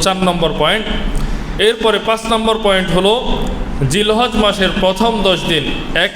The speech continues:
একটা দিন হাজার দিন থেকে উত্তম আমলের ক্ষেত্রে, এক একটা দিন আমলের দিক থেকে হাজার দিন থেকে উত্তম। আন আনাস ইবনে মালিক রাদিয়াল্লাহু তাআলা আনহু قال, কানা ইউকালু ফি আইয়ামিল আশরি বিকুল্লি ইয়াউমিন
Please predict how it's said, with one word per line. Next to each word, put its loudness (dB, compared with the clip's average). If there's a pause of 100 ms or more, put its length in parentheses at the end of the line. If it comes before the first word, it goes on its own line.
(100)
একটা 0 (100)
দিন 2 (160)
হাজার 2 (100)
দিন -2 (100)
থেকে 0
উত্তম 0 (120)
আমলের 0
ক্ষেত্রে, -4 (1120)
এক -6
একটা 2
দিন 0 (680)
আমলের 2
দিক 0 (100)
থেকে 2 (140)
হাজার 2 (100)
দিন 0 (100)
থেকে 0 (100)
উত্তম। -2 (560)
আন -2 (180)
আনাস 0
ইবনে 0
মালিক 2 (180)
রাদিয়াল্লাহু 0
তাআলা 2
আনহু 0 (120)
قال, 0 (440)
কানা 2
ইউকালু 0 (120)
ফি 2 (160)
আইয়ামিল 0
আশরি -2 (400)
বিকুল্লি 2
ইয়াউমিন 0